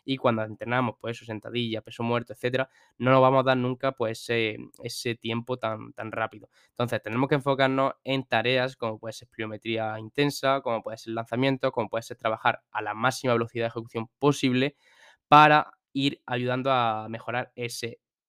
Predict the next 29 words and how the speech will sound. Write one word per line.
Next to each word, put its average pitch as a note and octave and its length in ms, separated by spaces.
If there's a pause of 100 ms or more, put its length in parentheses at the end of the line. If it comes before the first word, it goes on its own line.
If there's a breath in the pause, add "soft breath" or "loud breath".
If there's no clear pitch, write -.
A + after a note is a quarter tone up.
(260)
R B2+ 300
F - 480
D, A#2 380
¿vale? C3 200
Que C3 80
sería, A#2+ 260
pues, A2+ 180 (360 soft breath)
alcanzar B2 800
el, A2+ 640
el A#2 100
máximo B2+ 440
pico C#3+ 260
de D3 100
fuerza C3 500
en B2 160
el A#2+ 100
menor A#2+ 280
tiempo A#2+ 340
posible. - 540 (800)
Entonces, B2+ 280
ya B2 120
llevamos B2 360
dos, E3+ 280
¿vale? D3 180
Sería A#2 220
esa A#2 260
capacidad A2+ 360
de - 20
controlar, D3+ 480